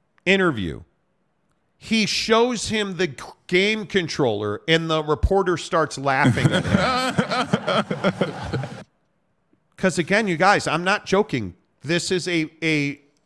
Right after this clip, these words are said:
re-, a, a repurposed video game controller that is,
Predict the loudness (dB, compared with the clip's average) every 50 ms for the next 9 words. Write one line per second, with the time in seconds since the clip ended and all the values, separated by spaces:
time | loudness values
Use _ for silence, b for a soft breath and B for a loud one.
0 | _ -8 -6 -4 -4 -4 -6 -8 -6 -4 -4 -4 -2 -2 0 0 0 0 -2 -4
1 | -6 -6 -4 -4 -4 -4 -6 -6 -6 -4 -4 -4 -2 0 0 0 0 -2 -6 -14
2 | -18 _ _ _ _ _ _ _ _ _ -2 0 0 2 4 4 2 2 2 2
3 | 0 0 0 -2 -6 -6 -4 0 0 0 0 0 -2 -6 -8 -12 _ _ _ _
4 | _ _ _ _ _ _ _ _ _ _ _ _ _ _ -10 -2 4 6 6 6
5 | 6 6 6 6 4 2 -2 -4